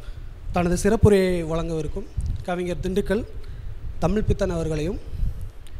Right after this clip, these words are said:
தனது வாசக பார்வை நம் முன், முன்பே வைக்க இருக்கும், அ, கவிஞர் ஆ சுசீலா மேரி அவர்களையும் முதல்ல வரவேற்கிறேன். இந்த நிகழ்வின் மிக சிறப்பான விஷயம் என்னன்னா, இந்த நிகழ்வில்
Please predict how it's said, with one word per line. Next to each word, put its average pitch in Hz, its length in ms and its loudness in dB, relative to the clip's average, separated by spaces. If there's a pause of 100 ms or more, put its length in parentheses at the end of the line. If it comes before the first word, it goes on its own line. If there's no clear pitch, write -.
(480)
தனது 175 240 2
வாசக 196 340 2
பார்வை 185 500 0 (100)
நம் 170 140 -6
முன், 175 420 -4
முன்பே 185 260 -2
வைக்க 175 260 0
இருக்கும், 160 320 0 (760)
அ, 147 220 2
கவிஞர் 180 440 4 (760)
ஆ 185 120 0
சுசீலா 208 380 2
மேரி 175 220 2
அவர்களையும் 147 460 -2 (680)
முதல்ல 170 180 -4
வரவேற்கிறேன். 156 600 0 (1120)
இந்த 185 180 -2
நிகழ்வின் 226 440 2
மிக 185 200 0
சிறப்பான 214 420 2
விஷயம் 185 340 0
என்னன்னா, 151 240 -4 (840)
இந்த 175 160 0
நிகழ்வில் 240 520 0